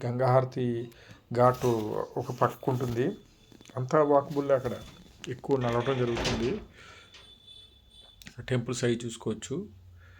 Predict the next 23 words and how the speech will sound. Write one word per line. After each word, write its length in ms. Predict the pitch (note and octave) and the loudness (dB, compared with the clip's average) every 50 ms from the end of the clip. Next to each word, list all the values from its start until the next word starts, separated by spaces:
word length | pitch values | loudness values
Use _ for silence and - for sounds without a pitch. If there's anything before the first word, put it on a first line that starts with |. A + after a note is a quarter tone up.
| - - - - - - - - C3 | -20 -20 -20 -20 -20 -20 -18 -10 -6
మేము 640 | A#2+ A2+ A2+ A2 G#2+ G#2 G#2 G#2 G2 G2 G2+ - - - - - - _ _ _ _ _ _ _ _ - | -4 -2 -2 -2 -2 -4 -8 -10 -12 -14 -16 -18 -20 -20 -20 -20 -20 _ _ _ _ _ _ _ _ -10
అక్కడ 280 | - B2 - B2 B2 A#2+ - - | -10 -8 -4 -2 -2 -2 -2 -2
చలి 120 | A#2+ B2+ C3+ | 0 0 0
ఎక్కువ 260 | B2+ B2+ - C3 B2+ | 0 2 0 0 2
ఉండటం 280 | C3 B2+ B2 A#2+ B2+ A#2+ | 2 0 -2 -2 0 -2
వలన 200 | A#2+ A#2+ B2 B2 | 0 0 -2 -4
స్వెటర్స్ 540 | A#2+ - - A#2 A2 C3 A#2+ B2 - - | -4 -4 -6 -6 -6 -6 -10 -12 -8 -4
అవన్నీ 840 | B2 A#2+ A#2 A2+ A2+ A2+ A2+ A2+ A2+ A2 A2+ A#2 A#2+ A#2 A2+ A2 A2 - - | -4 -2 -2 0 0 0 0 0 -2 -2 -2 -4 -4 -4 -4 -4 -6 -8 -8
కేర్ 240 | - A#2+ A#2+ A#2+ A#2 | -4 -4 -4 -4 -4
తీసుకోవడం 360 | - A#2+ - - - A#2 A2+ | -6 -10 -10 -6 -6 -4 -2
జరిగింది. 640 | A2 A2+ G#2+ A2 A2+ A2 G#2+ A#2 B2+ F3+ E3 D#3+ C#3+ | -2 -4 -4 -4 -6 -6 -4 -4 -4 -4 -6 -8 -8
జనవరి 300 | A2+ A#2 A2+ A2+ A2+ A2+ | -8 -6 -4 -4 -4 -2
నెల 180 | A2 A2+ A2 - | -2 -4 -4 -6
కాబట్టి 720 | - B2 A2 G#2 A2 A2 - - A#2 A#2+ D#3+ E3+ - - - - - - - - _ _ - | -8 -10 -10 -10 -10 -12 -10 -8 -6 -6 -6 -6 -10 -12 -20 -20 -20 -20 -20 -20 _ _ -10
పండగ 200 | A#2 A#2 A#2+ A#2 | -6 -4 -4 -4
సీజన్లో 600 | A2+ - - B2 A2+ A2+ A#2 A2+ A#2 A#2+ C3 B2+ B2+ - A2+ | -4 -2 -4 -4 -2 -2 -4 -4 -2 -4 -4 -4 -6 -8 -8
చాలా 140 | A2 A2 | -8 -8
చలి 260 | A#2 A#2+ - A#2 G#2+ A#2 | -10 -10 -10 -8 -8 -8
ఎక్కువ 220 | A#2 - B2+ A#2+ | -8 -6 -6 -6
ఉంటుంది. 540 | A2+ A2 - A2+ A2 G#2 G#2+ B2 F3+ G#3+ - - _ _ _ _ _ _ _ _ _ _ _ _ _ _ _ _ _ _ _ _ _ _ _ _ _ _ _ _ _ _ _ _ _ _ _ _ _ _ _ _ _ _ _ _ _ _ _ _ _ _ _ _ _ _ _ _ _ - | -6 -6 -6 -8 -8 -6 -6 -6 -6 -8 -10 -16 _ _ _ _ _ _ _ _ _ _ _ _ _ _ _ _ _ _ _ _ _ _ _ _ _ _ _ _ _ _ _ _ _ _ _ _ _ _ _ _ _ _ _ _ _ _ _ _ _ _ _ _ _ _ _ _ _ -12
స్ట్రైట్ 500 | - - - - B2+ C3+ C#3+ C3 C3+ C3+ | -12 -10 0 2 4 6 6 4 4 2
లైన్ 200 | C3+ C3 C3 C3 | 2 2 2 0
అనమాట. 340 | C3 B2+ B2+ A#2+ A2+ - | -2 -2 -4 -6 -6 -6